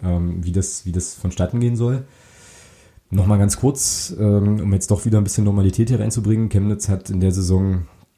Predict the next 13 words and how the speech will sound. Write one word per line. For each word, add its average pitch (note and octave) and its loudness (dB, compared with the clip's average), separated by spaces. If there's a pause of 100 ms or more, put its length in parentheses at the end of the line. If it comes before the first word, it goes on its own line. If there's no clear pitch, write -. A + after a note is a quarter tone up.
(840)
äh, F#2+ 2
sechsmal F#2+ 2
gewonnen, G2 4
neunmal F#2+ 4
unentschieden G2+ 0
gespielt, F#2+ -2
achtmal F#2 -4
verloren. A#2+ 0 (120)
Ähm, F#2 0 (360)
stehen F#2+ 0
noch G2+ 2
hinter A2+ 2
uns. C#3 -6